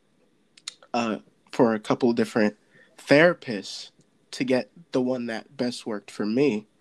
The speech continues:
you know, and, and she was dealing with depression, you know what I'm saying? So I think it's also interesting that, that even, <laughs> like I said, even with all of this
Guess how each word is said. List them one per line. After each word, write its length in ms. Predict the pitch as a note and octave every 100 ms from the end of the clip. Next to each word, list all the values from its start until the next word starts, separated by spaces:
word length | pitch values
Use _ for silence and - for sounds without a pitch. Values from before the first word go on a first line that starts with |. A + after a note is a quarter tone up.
| _ _ _ _ _ _ _
you 120 | C3 A2+
know, 240 | G2 G2+ - -
and, 300 | B2 A2+ A#2+ _ _ _ _ _ - _ _ _ - B2 -
and 180 | B2+ A2+
she 180 | - C3
was 180 | B2
dealing 380 | B2 A#2+ A2+ A2+
with 160 | A2 G#2+ -
depression, 520 | A#2+ - B2+ B2 - - -
you 80 | A#2+
know 80 | A#2+
what 80 | G#2+
I'm 60 | G2
saying? 300 | A#2+ A2 - - - - - _
So 240 | - B2+ A2
I 160 | F#2+
think 260 | A#2+ C#3+ B2
it's 140 | C3+
also 300 | B2+ A#2+ A#2
interesting 440 | A#2 - - A#2 A2+
that, 280 | G2 E2+ - _ _ _ _
that 160 | B2+ B2
even, 460 | D#3 C#3 C3 A2 - - C3+
<laughs> 260 | - - -
like 180 | C#3 C#3
I 60 |
said, 280 | B2+ C3+ A#2+
even 260 | D3+ D#3+ C#3+
with 160 | C3+
all 240 | - C#3 C3+
of 100 | C3
this 260 | A#2+ -